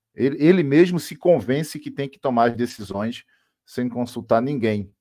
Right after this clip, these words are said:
né? Então, realmente é, é, é algo que, que beira a, a, a, a ditadura, né? Decisões desse tipo,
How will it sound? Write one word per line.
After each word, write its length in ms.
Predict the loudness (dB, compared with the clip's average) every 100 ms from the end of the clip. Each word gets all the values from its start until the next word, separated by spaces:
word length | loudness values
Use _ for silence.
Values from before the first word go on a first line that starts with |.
| _ _ _ _ _
né? 340 | -12 -8 -6 -8
Então, 360 | -4 -2 -2
realmente 600 | -2 -2 0 -2 -2 0
é, 640 | 2 4 2 2 0 0
é, 20 | 2
é 20 |
algo 340 | 4 4 0
que, 540 | -8 -6 -4 -4 -6 -10 _ _ _ _ _ _
que 120 | -10
beira 440 | -2 0 4 4
a, 920 | 4 0 -2 -4 -6 -6 -4 -2 -4 -8
a, 160 | -14 _ _ -16
a, 380 | -14 -14 -10 -10
a 20 |
ditadura, 720 | -8 -4 -4 -2 -4 -6 -8 _ _
né? 260 | -12 -12 -14 _
Decisões 580 | -8 -8 -8 -10 -6 -6
desse 240 | -6 -10
tipo, 340 | -12 -10 -10